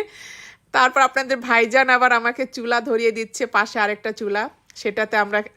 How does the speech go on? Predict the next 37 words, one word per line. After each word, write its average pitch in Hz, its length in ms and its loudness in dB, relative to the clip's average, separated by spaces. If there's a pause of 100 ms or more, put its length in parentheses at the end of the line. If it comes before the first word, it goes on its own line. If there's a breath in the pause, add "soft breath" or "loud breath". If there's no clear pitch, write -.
(100)
খিচুড়ি 220 440 -6
পাক 208 260 0
করব। 202 400 -2 (480 loud breath)
তো - 80 -4 (460)
এখানে 220 400 0
আসলে 220 400 2
শর্টকাটই 254 640 0
করতে 233 300 0
হয়, 226 240 0
বেশি 208 320 0
রা-, 202 180 4
লাকড়ি 196 300 -2
চুলাতে 208 320 -2
বেশি 196 220 -4
কিছু 220 220 -10
করা 202 300 0
যায় 196 240 0
না। 220 200 -8
এই 202 160 -8
খিচুড়ি 226 400 -8
রান্না 220 300 -2
করার 220 300 -2
জন্য 220 300 -6 (160)
আমি 190 400 -4 (400 loud breath)
চুলা, 226 360 2
আপনার 202 240 -2
ভাইজান 202 360 -2
আমাকে 202 260 -4
ধরিয়ে 220 380 0
দিয়েছে, 240 460 -2
আমি 190 240 -4
সেই 196 180 -4
চুলাতে 190 380 -4
এখন 190 260 -6
খিচুড়ি 220 380 -6
রান্না 214 300 -2
করব। 220 480 0